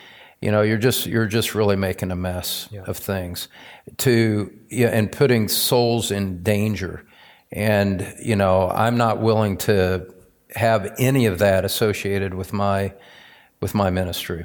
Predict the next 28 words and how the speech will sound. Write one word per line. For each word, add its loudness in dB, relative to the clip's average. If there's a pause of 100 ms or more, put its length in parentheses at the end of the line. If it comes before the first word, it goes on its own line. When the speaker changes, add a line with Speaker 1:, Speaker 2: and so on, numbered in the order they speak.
(120)
Speaker 1:
That's -2
why 2
I -2
can't -2
use -2
the -4
term -2
dispensational, -4 (320)
but 4
I'll 4
use 0
futuristic -2
premillennialists, 0
and -4
people -4
who -2 (420)
understand 0
some 0
of 0
the -4
doctrines 0
of -6
eschatology -2
will -6
know -6
what -8
I'm -10
saying. -8